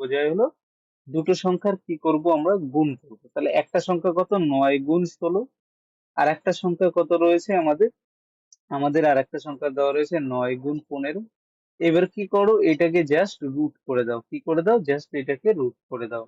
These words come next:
ঠিক আছে? আমাদের root over a গুণ b, দুটো সংখ্যার যখন জ্যামিতিক গড় বের করতে বলবে। তা নয় আর, এ, নয় থেকে কি একটা নয় বাইরে চলে আসে, ষোলো থেকে একটা চার বাইরে চলে আসে, তাই তো?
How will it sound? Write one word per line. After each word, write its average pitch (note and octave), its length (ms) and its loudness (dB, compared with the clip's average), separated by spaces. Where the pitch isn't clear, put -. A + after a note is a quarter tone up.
ঠিক G#3+ 120 -6
আছে? A#3+ 240 0
আমাদের D#3+ 300 2
root D#3+ 240 2
over G#3 220 4
a E3+ 40 6
গুণ D3+ 160 0
b, - 20 -18
দুটো C3+ 200 -10
সংখ্যার D3+ 360 -4
যখন D3 280 -2
জ্যামিতিক C3 460 -2
গড় C#3 220 0
বের B2 140 -2
করতে - 260 -16
বলবে। A2 240 -6
তা F3 80 0
নয় E3 280 4
আর, F3 140 4
এ, E3+ 180 6
নয় D#3 180 4
থেকে F3 260 -2
কি F3+ 80 0
একটা D#3 200 -6
নয় C#3 260 2
বাইরে C#3+ 260 2
চলে D#3 260 2
আসে, D#3 200 -10
ষোলো C#3+ 340 0
থেকে D#3+ 260 2
একটা - 160 -6
চার B2+ 220 2
বাইরে B2 280 0
চলে A2+ 340 -10
আসে, - 160 -18
তাই G#3+ 140 0
তো? A3 120 2